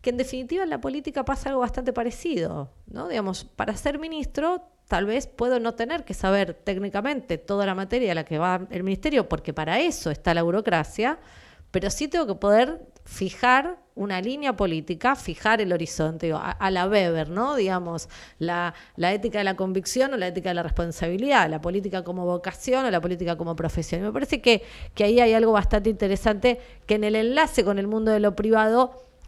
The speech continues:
la política deja de ser algo estratosférico o diferente de cualquier otro, eh, subsistema de interacción de, de roles que los, que los seres humanos ocupamos en función de la organización en la que estemos.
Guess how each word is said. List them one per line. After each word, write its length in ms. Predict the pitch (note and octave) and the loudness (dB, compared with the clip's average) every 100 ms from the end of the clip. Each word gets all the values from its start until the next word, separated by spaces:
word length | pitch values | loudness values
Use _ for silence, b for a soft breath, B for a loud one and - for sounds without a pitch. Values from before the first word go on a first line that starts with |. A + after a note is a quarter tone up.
| - | -8
la 160 | F#3+ F#3 | -2 0
política 520 | G3 G#3+ G#3+ G#3+ G3+ | 0 -2 -2 0 2
deja 260 | G3 F#3+ G3+ | 2 2 0
de 100 | F3 | 0
ser 220 | - G3 | 0 0
algo 200 | G3 G3 | 2 2
estratosférico 1040 | E3+ E3+ D#3+ - - D#3+ C#3+ D3 - E3+ F3+ | 0 -2 -2 -6 -4 -2 -2 -4 0 0 2
o 120 | F3 | 0
diferente 800 | E3+ - F3+ F3+ A3+ A3+ A3 A#3+ | -2 -2 0 2 2 2 2 4
de 120 | F3 | 4
cualquier 560 | E3+ E3+ D#3+ G#3+ A#3 - | 0 -2 0 0 0 0
otro, 580 | A3 G#3 G#3 G3+ A3 A3 B B | 0 0 0 4 4 2 B B
eh, 300 | - E3+ D#3 - | -8 -6 -6 -4
subsistema 760 | - G3+ - G3+ - A3 G#3 | 0 0 0 -6 0 2 2
de 60 | G#3 | 0
interacción 880 | F#3 E3+ E3 - - F#3 F3 F3+ F3+ | 0 0 0 -2 2 4 4 -2 -6
de, 280 | D#3+ D3 | -4 -4
de 160 | D#3 E3 | -2 -2
roles 520 | D#3+ F3 E3+ F3 - B B B | 0 0 0 0 -2 B B B
que 100 | - | -4
los, 240 | D#3+ - - - | -2 -4 -8 -6
que 80 | E3 | -4
los 80 | |
seres 180 | D#3+ F3+ | -2 -4
humanos 300 | E3+ F3 F3+ | -4 -4 -4
ocupamos 580 | D#3+ D#3+ E3+ E3 D#3+ - B B - | -4 -2 0 0 -2 -10 B B -10
en 120 | E3 | -8
función 320 | F3 E3 F3 | -4 -2 2
de 60 | E3+ | 2
la 40 | |
organización 460 | D#3+ D#3 D#3+ E3 E3+ | 2 0 -2 -2 -2
en 100 | D#3+ | -2
la 120 | D3+ | -2
que 80 | C#3+ | -2
estemos. 440 | - D#3 D3+ - | 0 -2 -2 -6